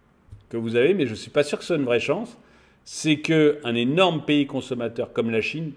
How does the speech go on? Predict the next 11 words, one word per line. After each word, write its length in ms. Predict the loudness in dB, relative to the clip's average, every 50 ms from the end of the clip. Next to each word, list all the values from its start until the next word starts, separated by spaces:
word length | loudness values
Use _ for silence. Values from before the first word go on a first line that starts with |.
| -12 _
trébuche. 640 | 2 2 2 2 2 -8 -12 -16 -16 -20 -20 -20 _ _ _ _ _ _ _ _ _ _ _ _ _ _ _ _ _ _ _ _ _ _ _ _ _ _ _ _ _ _ _ _ _ _
Là, 280 | -2 2 2 2 2 2
ça 140 | 0 -4 -6
fera 160 | -4 -4 -6
baisser 420 | -4 0 -2 -2 0 -2 -4 -4
les 120 | -2 -4 -6
prix 380 | -8 -8 -10 -10 -10 -10 -12 -16 _ _ _ _ _ _ _ -14
du 80 | -10
pétrole. 400 | -4 -4 -4 -4 -4 -8 -8 -8 -10 -18 _ _ _ _
Seulement, 340 | -2 0 2 4 4 2
voilà, 520 | 4 4 6 8 6 6 4 -2 -12 -20